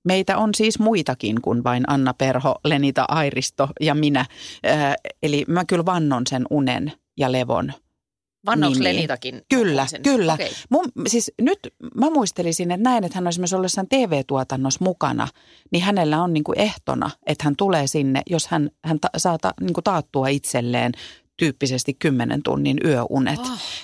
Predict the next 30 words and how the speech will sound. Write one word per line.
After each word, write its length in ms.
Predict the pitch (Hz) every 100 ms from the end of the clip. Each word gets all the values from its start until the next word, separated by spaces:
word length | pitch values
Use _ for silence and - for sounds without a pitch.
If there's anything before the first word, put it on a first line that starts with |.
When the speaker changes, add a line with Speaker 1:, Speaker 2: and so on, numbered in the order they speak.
| -
Speaker 1:
Ja 140 | 190 -
tää 120 | 240
on 60 | 233
musta 280 | 240 -
mieletöntä. 800 | 285 262 139 123 - 180 - - - _ -
Speaker 2:
Joo. 300 | 285 180 120 - -
Speaker 1:
Ja 280 | 185 185 170
näin 320 | 208 240 165
pitäisi 380 | 156 147 147 170
mennä. 440 | 170 139 120 135 139 _ - - -
Ja, 260 | 151 139 - - -
ja 220 | 151 139
tota, 340 | 139 131 139
kyllähän 240 | - 160 156
tästä 160 | 156
puhutaan 460 | - 185 151 123 123
onneksi 320 | 127 120 -
nykyään 380 | 139 139 127 127
enempi, 480 | 127 117 - - 175 151
levon 280 | 143 131
ja 60 | 127
palautumisen 760 | 131 127 113 - 170 156 135
merkityksestä. 840 | 127 127 131 - 165 151 - - - -
Speaker 2:
Yes. 340 | - - - -
Speaker 1:
Mut 120 | -
tähän, 220 | 403 320
tiedätkö, 260 | 180 160 202
Anna, 260 | 190 190
liittyy 480 | 208 202 127 - 120
mulla 340 | 139 139 127